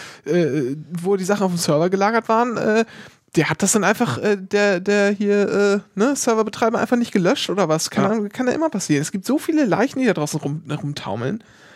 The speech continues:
Speaker 1: Das ist einfach überhaupt nicht durchsetzbar. Wie stellen die sich das eigentlich vor?
Speaker 2: Das müsste aber auch, das ist halt, das ist ein deutsches Gesetz, was einfach weltweit gelten soll. Punkt.
Speaker 1: Ja, das ist ja noch irgendwie das nächste Ding. Wie ist denn das hier mit unserer S T, äh, äh, Top-Level-Domain? Was ist das? Sao Tome und Principe war das, ne?
Speaker 2: Ja.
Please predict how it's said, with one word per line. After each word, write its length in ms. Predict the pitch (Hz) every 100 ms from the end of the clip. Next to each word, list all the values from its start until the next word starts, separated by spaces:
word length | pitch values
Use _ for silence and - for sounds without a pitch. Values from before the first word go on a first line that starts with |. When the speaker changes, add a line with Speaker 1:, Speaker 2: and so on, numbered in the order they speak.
| - -
Speaker 1:
Das 120 | 160
ist 100 | -
einfach 180 | - - -
überhaupt 540 | 160 - - 269 -
nicht 320 | 277 311 -
durchsetzbar. 640 | - 392 403 403 - 101 123
Wie 60 | 175
stellen 240 | - 294
die 60 | 339
sich 100 | 302
das 100 | 285
eigentlich 160 | 262
vor? 320 | - 403 302 - _ _ _ _ _ _ -
Speaker 2:
Das 240 | 156 -
müsste 220 | 170 170 175
aber 100 | 156
auch, 60 |
das 260 | 151 139 -
ist 100 | 165
halt, 180 | 170 156
das 60 | 156
ist 100 | 147
ein 60 |
deutsches 280 | 147 214 240
Gesetz, 200 | - 196
was 100 | 156
einfach 280 | - 160 147
weltweit 420 | 175 160 - 135
gelten 320 | - 139 127 131
soll. 160 | 113 117
Punkt. 380 | - 156 - - _ _ _
Speaker 1:
Ja, 180 | - 190
das 260 | 185 233 269
ist 140 | 294
ja 80 | 254
noch 100 | 240
irgendwie 160 | 202 214
das 160 | 180
nächste 320 | 190 262 - 220
Ding. 220 | 190 160
Wie 100 | 175
ist 140 | 302
denn 60 | 392
das 180 | 214 175
hier 140 | 190
mit 120 | 175
unserer 300 | 156 175 170
S 220 | 170 175 -
T, 300 | 208 175 160
äh, 560 | 170 151 139 156 143
äh, 40 | 135
Top-Level-Domain? 720 | 180 160 143 135 143 139 135
Was 140 | 170
ist 60 | 202
das? 100 | 180
Sao 200 | 175 220
Tome 300 | - 208 220
und 60 |
Principe 500 | 190 233 - 202 240
war 80 | 135
das, 220 | 123 117
ne? 180 | 156 240
Speaker 2:
Ja. 300 | 330 302 196